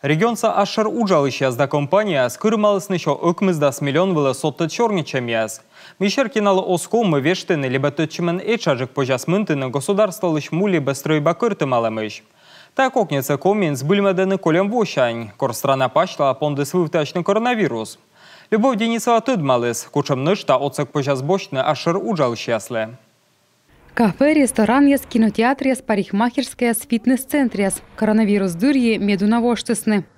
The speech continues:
Speaker 2: Котке джикач тупкащис, а котке неунавежес уджалан ноксы.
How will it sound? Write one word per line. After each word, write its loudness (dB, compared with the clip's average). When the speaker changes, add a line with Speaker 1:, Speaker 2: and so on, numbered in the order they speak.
Speaker 2:
Котке 0
джикач -2
тупкащис, -4
а -2
котке 0
неунавежес 2
уджалан 2
ноксы. -2